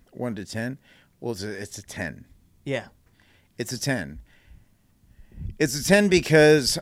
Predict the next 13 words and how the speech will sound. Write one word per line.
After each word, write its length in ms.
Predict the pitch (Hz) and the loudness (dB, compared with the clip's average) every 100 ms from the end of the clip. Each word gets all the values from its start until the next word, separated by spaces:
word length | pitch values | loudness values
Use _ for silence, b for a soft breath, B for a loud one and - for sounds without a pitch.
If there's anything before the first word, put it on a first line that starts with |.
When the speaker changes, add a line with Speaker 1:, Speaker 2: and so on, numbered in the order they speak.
| - | -2
Speaker 1:
um, 640 | 151 147 131 123 113 104 B B B - - - - - | 2 2 2 0 -2 -6 B B B -20 -20 -20 -20 -18
why 460 | 113 120 139 147 | -6 0 4 4
do 120 | 160 151 | 2 0
you 100 | 135 | 0
believe 320 | 131 135 123 | 0 0 0
what 140 | 113 | -4
you 80 | 110 | -6
think? 480 | - 127 92 - - _ _ _ _ _ _ _ _ _ _ | -8 -6 -6 -10 -20 _ _ _ _ _ _ _ _ _ _
Um, 800 | 107 95 92 85 82 71 69 87 _ _ _ _ _ _ _ _ _ _ _ _ | -12 -8 -8 -8 -10 -12 -16 -20 _ _ _ _ _ _ _ _ _ _ _ _
people 280 | - 120 117 | -12 -6 -6
don't 200 | 104 98 | -4 -6
believe 300 | 98 107 104 | -6 -6 -6
in 380 | 95 90 87 | -8 -8 -8